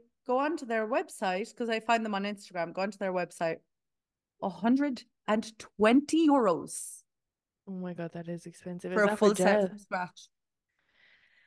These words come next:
Speaker 2: Ooh, what about a refill? Can they refill in what you
Speaker 1: Yeah, but
Speaker 2: have?
Speaker 1: I don't know. Can they refill the,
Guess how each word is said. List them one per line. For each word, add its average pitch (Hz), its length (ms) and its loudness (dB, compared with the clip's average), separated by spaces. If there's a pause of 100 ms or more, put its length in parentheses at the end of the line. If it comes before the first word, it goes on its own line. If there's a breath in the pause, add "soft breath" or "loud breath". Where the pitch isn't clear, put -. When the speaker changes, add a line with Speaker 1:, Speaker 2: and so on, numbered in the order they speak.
(500 soft breath)
Speaker 2:
Ooh, 180 180 -6 (240 loud breath)
what 233 120 -4
about 285 200 2
a 226 40 0
refill? 214 560 0
Can 196 140 -6
they 220 120 2
refill 262 360 -4
in 269 120 -2
what 262 140 -2
you 220 60 2
Speaker 1:
Yeah, 220 60 4
but 214 220 6
Speaker 2:
have? - 0 -
Speaker 1:
I 202 120 8
don't 214 220 2
know. 208 180 2
Can 202 200 -2
they 190 140 0
refill 190 500 -2
the, 180 220 -6